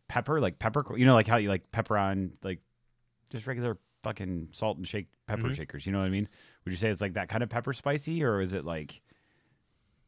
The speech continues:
Speaker 1: a cinnamon spicy?
Speaker 2: Probably more the pepper spicy.
Speaker 1: Okay.
Speaker 2: Um, more than cinnamon, 'cause, like, when I, 'cause, like, I don't think of cinnamon as a spice because it's not,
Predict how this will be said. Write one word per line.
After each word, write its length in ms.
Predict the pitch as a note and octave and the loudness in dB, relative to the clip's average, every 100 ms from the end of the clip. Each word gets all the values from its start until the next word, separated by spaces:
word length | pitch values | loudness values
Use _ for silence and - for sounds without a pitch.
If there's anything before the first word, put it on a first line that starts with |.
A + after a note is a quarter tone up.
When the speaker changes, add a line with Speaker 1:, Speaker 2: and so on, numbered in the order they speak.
| - | -16
Speaker 1:
a 60 | |
cinnamon 440 | - - G2+ B2 C#3+ | -12 -4 0 2 0
spicy? 680 | - C#3+ C#3+ D#3+ E3+ E3+ C#3 _ _ _ _ _ _ _ _ | 0 -2 -2 -6 -8 -8 -12 _ _ _ _ _ _ _ _
Speaker 2:
Probably 340 | E3 F#3+ G#3+ G#3+ | 4 6 6 4
more 680 | F#3+ E3+ D3+ C#3+ C3+ B2+ - | 4 4 6 6 4 2 -2
the 580 | B2+ A2 G#2+ G2+ G2 - - | 0 2 2 2 0 8 10
pepper 440 | C#3 A2+ F#2 E2+ | 10 6 -4 -6
spicy. 640 | - - D2+ - - - - _ _ _ _ _ _ _ _ C3 | -8 -8 -8 -8 -12 -16 -20 _ _ _ _ _ _ _ _ -12
Speaker 1:
Okay. 200 | B2+ B2 C#3 | -8 -8 -2
Speaker 2:
Um, 220 | G#2 G#2 | 0 2
more 240 | A2+ A#2 | 2 2
than 480 | G#2+ A2 G#2+ G2+ G#2 | 4 2 2 -6 -10
cinnamon, 540 | - - A#2 G2 E2 E2 | -6 0 2 2 -6 -6
'cause, 220 | - G2+ | -4 0
like, 160 | G#2 G2+ | 0 0
when 100 | A#2 | 0
I, 480 | A2+ - A#2+ A#2+ A#2+ | -2 -8 -12 -10 -6
'cause, 160 | E3 C#3 | -6 -4
like, 220 | C#3 B2 - - - - _ - | -4 -6 -16 -20 -20 -20 _ -6
I 40 | |
don't 200 | E3 A3 - _ _ _ | -4 -4 -6 _ _ _
think 260 | - F#3+ D#3+ | -6 -2 0
of 120 | A2+ | -2
cinnamon 440 | - E3+ C3+ A#2 | 2 2 4 2
as 160 | G#2+ G2 | 0 -2
a 100 | F2 | -4
spice 1000 | - - - - _ G2+ A#2+ D#2+ - - | -4 -4 -6 -8 _ -2 -2 -2 -6 -6
because 420 | G2 F#2 G#2 F#2 | -4 -4 -4 -4
it's 200 | F2 - | -6 -8
not, 260 | G#2 G#2 | -6 -6